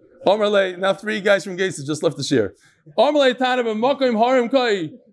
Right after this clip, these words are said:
We're talking about in mountains. And they need a lot of shoes in the mountains. She needs at least three pairs of shoes. And we're also telling you, Chiddush,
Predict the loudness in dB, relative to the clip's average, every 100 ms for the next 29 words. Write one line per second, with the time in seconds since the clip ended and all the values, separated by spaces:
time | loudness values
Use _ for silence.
0 | _ -2 2 0 0 -6 0 0 0 -2
1 | -2 -4 -6 -6 -6 -12 _ _ _ _
2 | _ _ _ -2 -2 -4 -2 -2 -4 -6
3 | -6 -8 -6 -8 -6 -4 -6 -8 -12 -16
4 | _ _ _ _ _ _ _ _ _ -20
5 | -4 -2 0 0 0 0 0 0 0 -2
6 | -4 -2 -4 -4 -4 -2 -4 -4 -2 -2
7 | -2 -8 -4 -2 0 0 -2 -4 -6 0
8 | 0 0 -4 -4 -6 -10 _ _ _ _
9 | -14 -10 -6 2 2 2 -4 -2 0 0
10 | 0 0 2 2 2 0 0 -2 -4 -4
11 | -4 -6 -4 -4 -2 -4 -2 -4 -4 -10